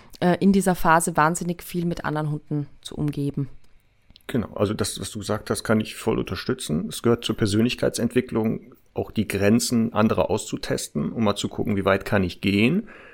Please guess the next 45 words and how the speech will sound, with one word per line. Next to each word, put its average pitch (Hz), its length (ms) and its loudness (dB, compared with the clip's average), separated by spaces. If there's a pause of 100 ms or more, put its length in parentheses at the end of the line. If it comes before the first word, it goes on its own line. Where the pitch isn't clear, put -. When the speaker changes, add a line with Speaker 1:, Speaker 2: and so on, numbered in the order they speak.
(200)
Speaker 2:
aber 107 240 6
auch 117 120 4
die 117 100 6
Erfahrung 104 440 4
zu - 160 -2
machen, 120 520 0 (200)
"Hoppala, 135 560 2 (100)
habe 107 180 0
ich - 120 -4
mich - 180 -2
wohl 107 300 0 (220)
falsch - 340 2
eingeschätzt 120 640 0
oder 107 160 0
mich 104 200 2
überschätzt?" - 760 -2 (520)
Ähm, 107 240 2
und 98 200 -2
dann 104 160 8
im 113 120 4
Kontakt - 600 -2
mit 127 220 -2
Hunden 117 460 2
auch 110 180 -2
zu - 160 -2
merken, 104 360 0
"Wie 98 120 -4
kann 127 200 0
ich 139 120 -2
aus 113 80 0
der 120 100 4
Nummer 110 240 6
anders 120 300 2
rauskommen 107 420 0
als 101 160 0
durch 110 160 0
Schlägereien?" 98 540 0 (280)
Speaker 1:
Genau. 160 240 -6
Speaker 2:
Weil 98 160 6
ja, 113 340 4
die 117 200 0
Risikobereitschaft 120 1040 2
steigt 107 420 2
jetzt. - 380 -4
Nochmal, 110 500 2